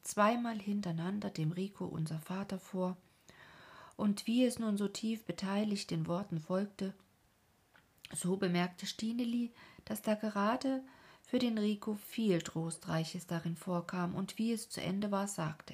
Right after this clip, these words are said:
es: „Siehst du, Rico, weil doch dem lieben Gott das ganze Reich gehört, so kann er dir schon noch eine Heimat finden, und ihm gehört auch alle Kraft, dass er sie dir geben kann.“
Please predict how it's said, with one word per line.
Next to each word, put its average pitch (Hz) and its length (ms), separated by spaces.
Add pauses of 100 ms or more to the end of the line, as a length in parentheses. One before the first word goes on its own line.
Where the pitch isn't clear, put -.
es: - 220 (1300)
„Siehst 196 340
du, 214 60
Rico, 202 380
weil 196 160
doch 208 140
dem 202 220
lieben 202 300
Gott 208 260
das 190 200
ganze 208 380
Reich 214 280
gehört, 170 480 (680)
so - 180
kann 196 240
er 196 60
dir 196 200
schon 214 220
noch 208 160
eine 208 260
Heimat 208 340
finden, 254 480 (380)
und 208 180
ihm 220 120
gehört 226 420
auch 233 180 (200)
alle 247 240
Kraft, - 560 (300)
dass 220 180
er 226 80
sie 214 160
dir 220 160
geben 165 400
kann.“ 160 320